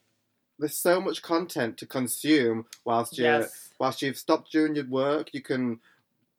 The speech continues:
Speaker 1: there's so much things out there to do. There's so
Speaker 2: Yes.
Speaker 1: much to just do. So just do that and
Speaker 2: Absolutely.
Speaker 1: keep your dicks in your pants as well.
Speaker 2: And, and people like us, you know, we have not been providing the past couple of weeks,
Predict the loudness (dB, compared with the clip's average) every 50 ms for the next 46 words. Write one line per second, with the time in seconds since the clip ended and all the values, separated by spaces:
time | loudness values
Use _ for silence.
0 | _ -20 -12 -6 -6 -6 -6 -6 -4 -2 -2 0 0 -2 -2 -4 -4 -4 0 0
1 | 0 0 0 0 0 0 0 -2 -4 -4 -2 -2 0 2 2 4 4 2 2 0
2 | 0 -2 -2 -4 -4 -4 -10 -10 -12 _ _ _ -20 -12 -6 -4 -2 -2 0 -2
3 | -2 -4 -4 -4 -4 -4 -4 -6 _ _ _ -20 -10 -4 -2 -2 0 2 4 4
4 | 4 4 2 0 -10 -18 -20 _ _ _ _ _ -6 -4 -2 -2 -2 -4 -4 -6
5 | -8 -10 -12 _ _ _ _ _ _ _ _ _ _ _ _ _ _ _ _ -20
6 | -20 -16 _ -8 -8 -6 -4 -2 0 2 4 6 6 6 4 4 0 -2 -6 -6
7 | -6 -4 -4 -2 -2 -2 -4 -8 -10 -14 -14 -12 -8 -2 2 2 2 2 2 0
8 | -2 -4 -2 -2 0 2 2 2 2 0 0 0 2 2 2 0 -4 -12 -12 -14
9 | -12 -8 -4 -4 -2 0 0 0 -2 -4 -4 -6 -6 -4 -2 -2 -2 0 -2 -2
10 | -2 -4 -6 -6 -6 -4 -2 -2 0 2 2 4 6 6 6 6 4 4 4 4
11 | 4 4 4 2 -2 -6 _ _ _ _ _ _ _ _ -10 -6 -2 0 2 2
12 | 0 0 -4 -6 -2 -2 0 -2 -2 -2 -6 -8 _ _ -20 -18 -16 -16 -16 -18
13 | -20